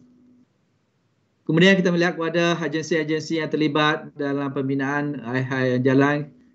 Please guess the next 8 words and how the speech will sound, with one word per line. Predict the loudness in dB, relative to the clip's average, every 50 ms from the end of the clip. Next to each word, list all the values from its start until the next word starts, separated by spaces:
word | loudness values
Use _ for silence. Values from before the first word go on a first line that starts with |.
| _ -6
Kita | -4 -2 0
ada | 2 2 2
Economic | 2 2 2 2 2 2 2 2
Planning | 2 2 2 4 4
Unit, | 4 2 2 2 0 0 -4 -8 -16 -20 _ _ _ _ _ _ _ _ _ _ _ _ _ _ _ _ _ _ _ _ _ _ _ 0
E | 0 0 2
P | 4 4 6 6 6
U. | 6 4 2 0 -4 -10